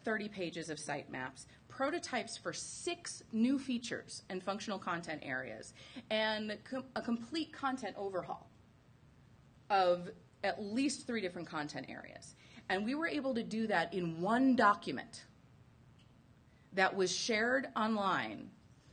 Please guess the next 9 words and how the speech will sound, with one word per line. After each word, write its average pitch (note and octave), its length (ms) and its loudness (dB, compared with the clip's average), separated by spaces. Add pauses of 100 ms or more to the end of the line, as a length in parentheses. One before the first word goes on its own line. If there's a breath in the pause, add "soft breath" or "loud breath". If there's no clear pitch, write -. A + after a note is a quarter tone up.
(220 loud breath)
that F#3 240 4
could B3+ 280 -2
be C4 160 0
sent A#3+ 580 -2 (200)
via A3 460 4
a - 80 -2
U G3+ 240 -2
R A#3 180 6
L D#3+ 420 2